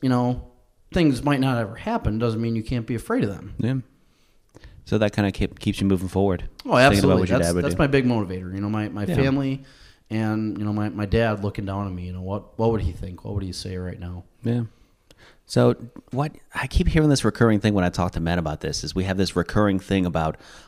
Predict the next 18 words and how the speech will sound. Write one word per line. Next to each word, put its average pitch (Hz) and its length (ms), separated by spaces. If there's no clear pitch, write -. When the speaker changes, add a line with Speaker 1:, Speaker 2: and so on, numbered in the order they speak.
Speaker 2:
letting 98 280
people 98 280
down 78 440
and 82 580
not 87 240
being 90 240
good 90 180
enough. 101 380
I 98 100
think 101 220
it's, - 140
like, 90 180
a 80 40
recurring 92 460
factor 87 400
among 85 360
men 82 280
everywhere, 73 480